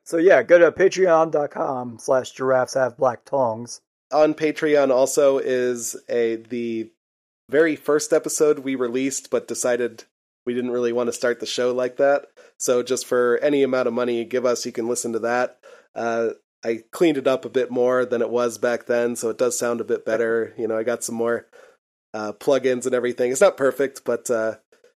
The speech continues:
Speaker 2: you know, it's good. It's uncut, too. If you have listened to it before, there's probably something new on there. So check it out. And thanks for
Speaker 1: Definitely.
Speaker 2: supporting if you decide to support us.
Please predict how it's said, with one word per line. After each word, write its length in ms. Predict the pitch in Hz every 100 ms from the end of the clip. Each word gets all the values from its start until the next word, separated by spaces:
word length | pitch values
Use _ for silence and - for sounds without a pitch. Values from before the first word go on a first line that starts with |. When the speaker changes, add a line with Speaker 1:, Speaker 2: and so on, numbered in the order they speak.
| _ -
Speaker 2:
you 60 |
know, 80 | 147
it's 120 | 156
good. 220 | 139 127
It's 120 | 117 151
uncut, 480 | 147 - 143 143
too. 320 | - 135 131 131
If 140 | -
you 340 | 123 120 117 - _ _ _
have 260 | 123 123 120
listened 300 | 123 127 123
to 100 | 123
it 60 |
before, 420 | 113 - 117 120 117
there's 160 | 107
probably 280 | - 113 110
something 320 | - 104 110
new 180 | 110 107
on 160 | 104 101
there. 300 | 104 113 123
So 440 | - 107 101 98 _ _ _ -
check 200 | 143 151
it 60 |
out. 300 | 127 107 - - _ _ _ _
And 320 | 113 113 113 - -
thanks 260 | - 127
for 20 | 120
Speaker 1:
Definitely. 220 | 123 127
Speaker 2:
supporting 540 | 131 - 147 127 110
if 160 | 110 120
you 340 | 113 113 107 _ _ _ -
decide 300 | - 120 110
to 60 |
support 340 | 104 - 117 98
us. 300 | 85 -